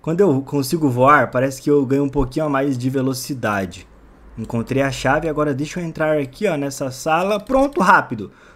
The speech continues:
Consegui! A porta fechou novamente. Conseguimos passar ali. Agora,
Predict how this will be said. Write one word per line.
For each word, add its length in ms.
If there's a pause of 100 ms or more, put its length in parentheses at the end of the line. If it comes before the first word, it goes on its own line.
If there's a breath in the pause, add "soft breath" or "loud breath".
Consegui! 480
A 100
porta 400
fechou 480
novamente. 680 (100)
Conseguimos 680
passar 560
ali. 360 (580 soft breath)
Agora, 720